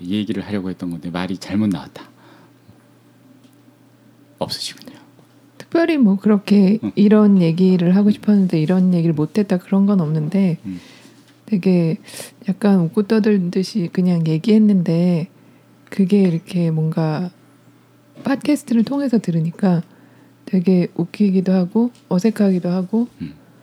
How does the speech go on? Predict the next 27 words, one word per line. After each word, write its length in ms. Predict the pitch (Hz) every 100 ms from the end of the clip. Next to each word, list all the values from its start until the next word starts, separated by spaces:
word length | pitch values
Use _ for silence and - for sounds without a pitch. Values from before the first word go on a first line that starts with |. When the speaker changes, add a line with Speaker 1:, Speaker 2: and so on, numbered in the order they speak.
| _ _ _
Speaker 2:
또 200 | - 190
다들 840 | 180 180 190 190 208 196 190 185 170
이렇게 340 | - 175 156 - _ -
우리 140 | 180
서로 260 | 208 240 226
잘 180 | 190 180
알고 320 | 160 156 208
있는 220 | 202 185
사이인데 380 | 190 190 175 170
그 120 | 170
사람이 360 | 190 208 196 175
그 100 | 175
사람이 340 | 196 185 170
아닌 220 | 180 170 185
것 100 | 156
같고 420 | 151 - 214 226 - _ -
Speaker 1:
음. 220 | - - -
Speaker 2:
하여튼 240 | 233 262
좀 140 | 240 233
재밌었던 600 | 190 202 220 220 233 214
것 60 |
같아요. 360 | 180 - 170 160 - _ _
Speaker 1:
음. 100 | 180 170
Speaker 2:
그런 140 | 180
새로운 500 | 247 277 277 262 214
느낌? 360 | 175 - 202 - _ _ _ _ _ - -
Speaker 1:
아, 380 | - - - -